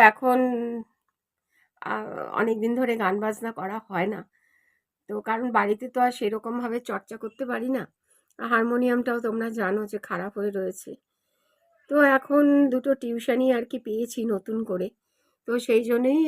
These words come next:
আর কি সেই টিউশনই করতেই যাব। আহ, তাতে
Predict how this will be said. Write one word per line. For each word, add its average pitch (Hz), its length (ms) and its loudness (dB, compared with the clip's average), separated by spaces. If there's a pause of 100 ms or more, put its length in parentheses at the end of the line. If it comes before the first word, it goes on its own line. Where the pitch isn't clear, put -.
আর 220 160 -4
কি 233 100 -8 (360)
সেই 214 220 -6
টিউশনই 214 460 -6
করতেই 233 320 -8 (100)
যাব। 180 180 -4 (1040)
আহ, 202 300 -8 (1120)
তাতে 226 240 -4